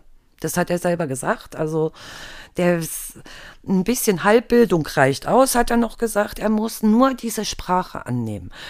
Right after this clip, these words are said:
Der hat manchmal richtigen Bullshit geredet. <laughs> Und, und die Leute waren begeistert. Die haben ihm zugehört. In sein, in der Erstausgabe zweitausendeins erschienenen Memoiren, Doktorspiele,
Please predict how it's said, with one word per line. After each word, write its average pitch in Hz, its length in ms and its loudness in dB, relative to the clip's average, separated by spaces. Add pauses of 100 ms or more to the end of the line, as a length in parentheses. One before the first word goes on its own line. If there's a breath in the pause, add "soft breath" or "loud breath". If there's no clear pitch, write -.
(120)
Der 160 100 -2
hat 185 160 0
manchmal 175 300 -8 (140)
richtigen 190 440 -4
Bullshit 233 560 -2
geredet. 117 500 -4 (160)
<laughs> 180 560 0
Und, 214 200 2
und 214 160 2
die 226 100 2
Leute 220 300 0
waren 226 160 2
begeistert. 226 600 0
Die 180 120 -2
haben 202 100 2
ihm 214 140 0
zugehört. 131 540 -4 (580 loud breath)
In 190 180 2
sein, 220 260 4
in 208 140 4
der 196 140 2
Erstausgabe 214 760 0
zweitausendeins 180 1040 0
erschienenen 170 640 0
Memoiren, 151 680 0
Doktorspiele, 233 960 0